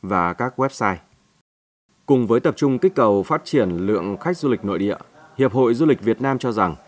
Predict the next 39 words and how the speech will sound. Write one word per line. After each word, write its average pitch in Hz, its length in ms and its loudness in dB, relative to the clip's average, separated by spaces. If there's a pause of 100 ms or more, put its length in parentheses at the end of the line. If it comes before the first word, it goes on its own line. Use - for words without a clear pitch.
(200)
thời 131 120 2
gian 156 160 -2
tới 143 400 4
khi 135 300 2
dịch 113 200 -4
bệnh 101 220 -2
tại 95 140 -2
một 98 120 -2
số 104 120 -8
quốc 147 160 -2
gia, 113 300 -2
vùng 95 220 -2
lãnh 92 180 -2
thổ 104 260 -2
được 90 160 -4
khống 104 160 -4
chế, 110 300 -2 (320)
xu 135 180 2
hướng 110 300 2
kích 185 180 0
cầu 110 240 4
du 139 120 0
lịch 120 180 2
sẽ 110 300 -4
diễn 131 160 0
ra 127 260 -2
trên 110 260 -2
phạm 98 200 -4
vi 113 100 -2
toàn 92 180 -4
cầu. 92 260 0 (460)
Nếu 127 200 2
không 151 280 0
đón 120 160 2
đầu 117 240 4
được 104 160 0
lượng 107 180 0
khách 160 160 -6
này, 107 240 0